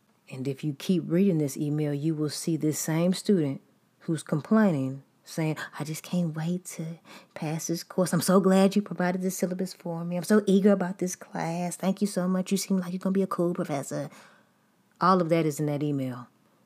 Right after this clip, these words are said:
Now, for somebody who doesn't like sticking to the syllabus, and for somebody who doesn't appreciate accountability and they wanna do what they wanna do,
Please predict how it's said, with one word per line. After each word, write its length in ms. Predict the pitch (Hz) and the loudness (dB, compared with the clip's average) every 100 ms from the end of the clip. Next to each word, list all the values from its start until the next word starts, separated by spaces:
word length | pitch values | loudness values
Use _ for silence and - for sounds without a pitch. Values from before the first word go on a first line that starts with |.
| _ _ | _ _
Now, 200 | 180 165 135 | -8 -8 -8
for 100 | 143 | -8
somebody 560 | - 180 175 175 175 | -2 0 2 2 2
who 180 | 151 175 | 2 0
doesn't 400 | 147 165 170 156 | 2 2 2 0
like 240 | 165 156 - | 0 -2 -2
sticking 800 | - - 180 170 175 160 156 - | -8 0 0 0 0 0 -2 -4
to 340 | - 170 151 143 | -2 0 0 0
the 180 | 135 | -2
syllabus, 880 | 123 - 175 175 170 175 180 - - - _ _ _ _ _ _ _ _ - | -2 0 2 2 0 -2 -4 -8 -12 -16 _ _ _ _ _ _ _ _ -12
and 160 | 135 | -10
for 100 | - | -8
somebody 680 | - - 170 165 165 160 156 | -6 -2 0 2 0 0 -2
who 200 | 156 151 | -2 -6
doesn't 760 | 139 151 151 151 143 131 - - _ _ _ _ _ _ _ - | -4 -2 -2 -2 -4 -6 -12 -20 _ _ _ _ _ _ _ -12
appreciate 1300 | 143 123 - 202 196 185 - 170 170 170 175 - - - | -12 -10 -2 2 2 2 -2 0 0 0 -4 -10 -20 -18
accountability 1000 | 139 - 175 165 131 160 170 165 - 175 | -16 -4 -2 0 0 0 0 -2 -6 -6
and 160 | 147 | -4
they 80 | 147 | -2
wanna 300 | 156 160 143 | -2 -2 -2
do 200 | 127 160 | -2 0
what 200 | 165 160 | 0 0
they 120 | 160 | 0
wanna 300 | 156 156 147 | 0 0 -2
do, 240 | 139 160 | -2 0